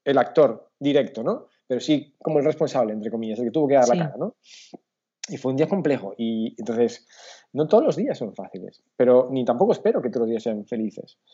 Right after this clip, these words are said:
Speaker 1: Pero creo que si no aprendemos a, a trabajar todas esas partes y, y darnos cuenta de que toda nuestra vida está basada en relaciones, emociones y, y conexiones con gente, y intentas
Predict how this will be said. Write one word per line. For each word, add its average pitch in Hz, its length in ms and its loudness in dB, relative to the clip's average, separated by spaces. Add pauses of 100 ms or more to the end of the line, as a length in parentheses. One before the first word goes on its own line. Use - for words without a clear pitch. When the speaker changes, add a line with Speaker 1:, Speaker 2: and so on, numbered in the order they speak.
(280)
Speaker 1:
Pero 123 180 4
creo 175 160 4
que 185 100 4
si 156 120 -2
no 170 480 0
aprendemos 160 540 0
a, 104 240 0
a 107 300 0
trabajar 117 420 2
todas 151 260 4
esas 131 140 -12
partes 156 500 -2
y, 107 180 -6
y 113 200 -2
darnos 127 280 0
cuenta 165 280 -4
de 104 120 -8
que 104 120 -6
toda 151 240 0
nuestra 143 300 2
vida 160 200 2
está 151 220 2
basada 165 400 2
en 107 140 -4 (120)
relaciones, 123 720 0
emociones 120 720 -4
y, 113 320 -2 (360)
y 110 240 0
conexiones 120 520 2
con 135 160 -2
gente, 170 440 -2 (540)
y 117 340 2 (640)
intentas 135 640 2